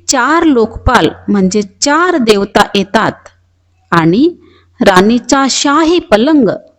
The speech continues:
राणीसह उचलून हिमालय पर्वताच्या माथ्यावर नेऊन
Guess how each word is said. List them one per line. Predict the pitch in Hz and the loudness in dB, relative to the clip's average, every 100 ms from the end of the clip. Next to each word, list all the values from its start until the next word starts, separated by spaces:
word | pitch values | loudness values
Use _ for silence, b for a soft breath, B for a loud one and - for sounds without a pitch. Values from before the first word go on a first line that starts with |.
| _ - | _ -4
राणीसह | 208 180 240 285 - 311 311 320 | 0 2 2 0 0 -2 0 0
उचलून | - 214 - 294 277 165 - _ _ _ _ - | 0 -2 0 0 0 -2 -6 _ _ _ _ -8
हिमालय | 233 220 247 302 320 330 | -2 0 0 2 2 2
पर्वताच्या | 330 - 220 247 330 - 202 175 196 | 0 0 0 0 -2 -2 -4 -2 0
माथ्यावर | 185 196 180 - 339 294 202 - - _ - | 0 0 -2 -2 0 0 -2 -4 -8 _ -2
नेऊन | 196 202 247 285 165 | 0 2 2 2 0